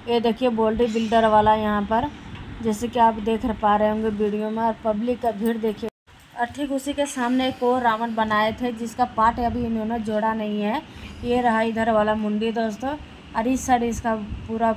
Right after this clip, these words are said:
पार्ट है, पेट वाला हिस्सा है। और ठीक यहीं सामने खाने पीने का स्टॉल लगा हुआ है, गोलगप्पे है,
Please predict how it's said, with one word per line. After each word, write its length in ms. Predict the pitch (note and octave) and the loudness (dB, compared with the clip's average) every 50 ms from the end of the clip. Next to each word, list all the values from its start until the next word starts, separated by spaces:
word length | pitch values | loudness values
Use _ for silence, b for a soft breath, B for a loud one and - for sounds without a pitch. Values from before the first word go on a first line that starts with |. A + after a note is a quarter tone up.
| - - - | -2 -2 2
पार्ट 240 | A3 G#3+ A3 G#3+ B3 | 2 2 2 2 -2
है, 280 | A#3+ A3 A3 G#3+ A#3 A#3+ | -4 -2 0 0 -2 -2
पेट 300 | A3+ - A#3 A#3 G3+ A3+ | -4 -4 -6 -6 -4 -4
वाला 220 | G#3+ G#3 G#3 G#3+ G#3+ G#3+ | -2 0 0 2 0 0
हिस्सा 360 | G#3+ A3 G3+ - - G#3+ G3+ | -2 -4 -6 -6 -4 -2 -2
है। 200 | G3 G#3 B3 C4 - - _ _ _ _ _ - - - - - - - | -2 -2 -4 -8 -10 -16 _ _ _ _ _ -20 -20 -20 -20 -20 -18 -12
और 100 | C4 B3+ - - | -10 -10 -10 -8
ठीक 200 | - C#4+ D4 B3 | -6 -6 -6 -6
यहीं 300 | C#4 C4+ C4 C4 C4 C4+ C4 | -6 -6 -6 -4 -4 -6 -6
सामने 420 | - C4+ B3+ A#3 A3+ A#3+ B3 C4 B3+ | -6 -4 -2 -2 -2 -2 -4 -6 -8
खाने 280 | B3 B3+ A#3+ A#3 A#3 A3+ | -8 -6 -6 -4 -4 -6
पीने 260 | - A#3+ A#3+ A#3+ A#3 | -6 -6 -6 -6 -4
का 180 | A#3 A#3 A3+ A3+ | -2 -2 -2 -2
स्टॉल 260 | A3+ - - A#3+ A#3+ A#3+ | -2 -6 -8 -8 -6 -4
लगा 260 | A#3 A3 G#3+ G#3+ G#3+ | -4 -4 -2 -2 -2
हुआ 180 | G#3+ A3 A3 A3 | -2 0 0 0
है, 240 | A#3+ A#3 A3+ A3 G#3 G#3 | -2 -2 -4 -4 -4 -6
गोलगप्पे 560 | A3+ A3 A3 G#3 A3 G#3 G#3 - - A3+ A3+ | -6 -6 -6 -4 -6 -6 -6 -6 -6 -6 -4
है, 220 | A3 G#3+ G#3+ G#3+ | -4 -4 -4 -6